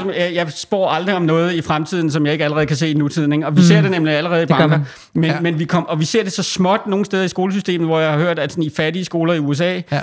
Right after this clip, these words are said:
Speaker 1: der sætter de, øh, Amazon Alexa til at undervise, øh, eleverne,
Speaker 2: Ej,
Speaker 1: ikke?
Speaker 2: okay.
Speaker 1: I, i sådan phys-, phys-, øh, physical education, altså idræt. Og hvad hedder det? Og, og det tror jeg, vi kommer til at se flere og flere steder, det der med, at når algoritmerne ligesom kommer ind alle mulige forskellige steder, det, der kommer til at, at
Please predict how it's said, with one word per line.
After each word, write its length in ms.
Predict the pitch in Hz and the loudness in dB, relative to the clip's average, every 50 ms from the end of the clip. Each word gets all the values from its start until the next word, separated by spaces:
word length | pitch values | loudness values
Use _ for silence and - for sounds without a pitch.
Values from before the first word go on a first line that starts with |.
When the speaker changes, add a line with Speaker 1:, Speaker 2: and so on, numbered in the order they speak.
| - _ - | -6 _ -4
Speaker 1:
der 60 | 175 | -4
sætter 300 | 170 - 190 185 170 165 | -2 0 0 0 0 0
de, 220 | 143 160 156 147 | 0 0 0 0
øh, 320 | 143 131 131 120 123 - 139 | 0 0 0 0 0 -2 -2
Amazon 320 | 151 165 156 175 156 143 | -2 -2 0 0 0 0
Alexa 420 | 135 135 139 143 156 147 - 185 165 | 0 0 0 0 -2 -2 -4 -6 -4
til 140 | - - | -2 -2
at 60 | 165 151 | -2 0
undervise, 540 | 131 143 143 160 156 147 143 135 127 151 | 0 0 0 0 2 2 0 0 0 0
øh, 280 | 147 139 131 131 127 - | 0 0 0 -2 -2 -2
eleverne, 400 | 147 143 143 143 151 147 151 170 | 0 2 4 4 4 4 2 0
Speaker 2:
Ej, 60 | 175 | 0
Speaker 1:
ikke? 100 | 214 - - | -2 -4 -8
Speaker 2:
okay. 200 | 151 - - - | -14 -12 -6 -2
Speaker 1:
I, 240 | 180 160 151 147 - | 0 2 2 2 2
i 140 | 139 151 143 | 0 -2 -2
sådan 180 | 139 156 135 | -2 -2 -2
phys-, 300 | - - 175 165 156 - | -2 -2 -4 -4 -4 -4
phys-, 220 | - 175 165 - - | -4 -4 -4 -2 -2
øh, 100 | 127 143 | -4 -4
physical 360 | - - 170 156 139 139 160 156 | -2 -2 -2 -2 0 0 0 0
education, 500 | 135 131 123 - - 143 139 123 147 135 | 0 -2 -4 -4 -4 -4 -2 -2 -2 -4
altså 220 | 123 123 123 131 123 123 | -2 -2 -2 -2 0 0
idræt. 420 | 123 120 - 165 147 160 151 147 - - - - - - _ _ - - | -2 -2 -2 -2 0 0 0 -2 -4 -10 -20 -20 -20 -20 _ _ -6 -2
Og 120 | 170 156 | -2 0
hvad 140 | 135 147 143 | 0 0 0
hedder 180 | 127 147 139 131 | 2 2 0 0
det? 500 | 123 135 127 123 120 120 117 131 151 - - - - | 0 0 -2 0 -2 -2 -4 -6 -8 -10 -12 -6 -4
Og, 80 | 175 160 - - | -4 -4 -4 -4
og 100 | 156 - | -4 -2
det 80 | 190 | -2
tror 120 | - 220 220 | 0 0 -2
jeg, 40 | 202 | 0
vi 60 | 190 | 0
kommer 160 | - 214 185 | 0 0 0
til 120 | 165 - 208 | 0 0 -2
at 80 | 185 | -2
se 220 | - - 220 196 185 - | -2 -4 -4 -4 -4 -4
flere 180 | - 202 202 214 | -2 0 0 0
og 40 | 202 | -2
flere 200 | - 196 190 190 | -2 -2 -2 -2
steder, 320 | 185 - 185 156 170 190 | -2 0 0 0 2 0
det 140 | 175 196 180 | 0 0 -2
der 100 | 175 170 | 0 0
med, 140 | 160 160 165 | 0 0 0
at 180 | 165 - 139 151 | 0 -2 -2 0
når 80 | 151 147 | 0 0
algoritmerne 500 | 143 143 143 160 175 180 190 202 190 180 | 0 0 0 0 -2 0 0 0 0 0
ligesom 220 | 165 151 180 180 | 0 -2 -4 -6
kommer 240 | - - 156 151 143 | -4 -2 -2 0 0
ind 240 | 143 165 180 - 156 | -2 -2 -2 -2 -2
alle 140 | 160 165 | -2 0
mulige 160 | 160 160 170 151 | 0 0 -2 -2
forskellige 260 | 151 - 175 165 165 | -2 -4 -4 -4 -4
steder, 200 | - 156 143 156 | -2 -2 -2 -2
det, 180 | 151 - 196 | -2 -2 -2
der 60 | 202 214 | -2 -2
kommer 220 | - 196 170 160 | 0 0 -2 -2
til 140 | - - 180 | -2 -2 -4
at, 300 | 170 117 117 160 147 - - - - - - - - - - - _ _ - - | -2 0 0 0 0 -2 -4 -10 -20 -20 -20 -20 -20 -20 -20 -20 _ _ -2 0
at 160 | 165 160 | 0 2